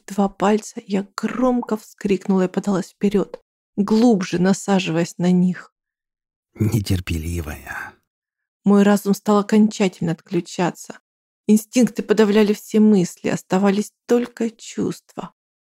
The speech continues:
Speaker 1: Сердце выбивало такой чёткий ритм, что, казалось, выскочит из груди,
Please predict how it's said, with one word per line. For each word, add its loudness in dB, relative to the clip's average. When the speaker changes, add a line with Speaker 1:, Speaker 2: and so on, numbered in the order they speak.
Speaker 1:
Сердце -2
выбивало 2
такой 0
чёткий 0
ритм, 0
что, -4
казалось, 2
выскочит -2
из -4
груди, -4